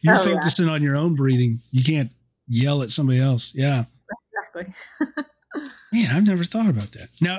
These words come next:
Speaker 1: and you mentioned you came from Leggett.
Speaker 2: I did. Mm-hmm.
Speaker 1: Um, and another interesting twist, you weren't a chair.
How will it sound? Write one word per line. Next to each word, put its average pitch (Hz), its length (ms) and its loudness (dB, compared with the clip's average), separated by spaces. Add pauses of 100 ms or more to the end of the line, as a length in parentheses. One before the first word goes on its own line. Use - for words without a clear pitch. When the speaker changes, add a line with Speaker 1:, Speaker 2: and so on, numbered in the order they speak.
(160)
Speaker 1:
and 190 160 0
you 202 80 2
mentioned 202 460 -2
you 220 160 2
came 208 320 -2
from 151 200 2
Leggett. 143 540 -2 (1120)
Speaker 2:
I 202 80 -8
did. 202 320 -4 (240)
Mm-hmm. - 760 -10
Speaker 1:
Um, 123 580 -2 (1600)
and 147 580 -4
another 190 480 0
interesting 175 640 0
twist, 196 600 -2 (1200)
you 175 240 0
weren't 196 380 -2
a 156 80 0
chair. 147 420 -2